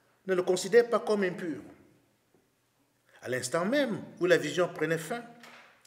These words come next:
les envoyés de Corneille sont arrivés et ont demandé après Pierre. L'Esprit, puisque l'Esprit de Dieu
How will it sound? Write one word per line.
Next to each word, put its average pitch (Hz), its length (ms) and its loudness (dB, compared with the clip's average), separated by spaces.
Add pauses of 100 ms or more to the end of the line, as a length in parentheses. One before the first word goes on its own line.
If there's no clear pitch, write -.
(240)
les 170 160 -2
envoyés 233 280 8
de 247 60 12
Corneille 240 400 6
sont 226 240 0
arrivés 208 580 2 (1160)
et 147 160 -2
ont 170 140 4
demandé 156 600 2
après 139 280 -2
Pierre. 147 380 -2 (1200)
L'Esprit, - 720 -4 (640)
puisque 277 200 6
l'Esprit 220 380 6
de 175 100 6
Dieu 156 440 0